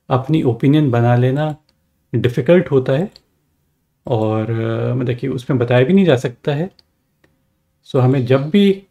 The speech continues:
देखें, पूरे हाथ को देखें, एक रेखा से देख के कुछ कंक्लूजन नहीं निकालें, क्योंकि फिर हमारी जो रीडिंग होगी वो परफेक्ट नहीं रहेगी।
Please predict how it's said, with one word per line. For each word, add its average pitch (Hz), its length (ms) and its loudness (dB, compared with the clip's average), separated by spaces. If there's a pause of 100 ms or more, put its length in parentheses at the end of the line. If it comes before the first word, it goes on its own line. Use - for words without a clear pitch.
(160)
देखें, 139 580 0
पूरे 123 240 2
हाथ 117 300 -2
को 151 80 0
देखें, 135 420 -2 (960)
एक 147 300 0
रेखा 135 420 0
से 135 440 -2
देख 120 340 0
के 139 260 0
कुछ 135 260 -6
कंक्लूजन 120 580 0
नहीं 117 260 2
निकालें, 151 440 0 (1400)
क्योंकि 139 800 0
फिर 160 300 0
हमारी 135 260 0
जो 127 140 2
रीडिंग 123 340 2
होगी 120 260 -2
वो 123 160 -2
परफेक्ट 120 420 -6
नहीं 127 180 0
रहेगी। 131 380 -4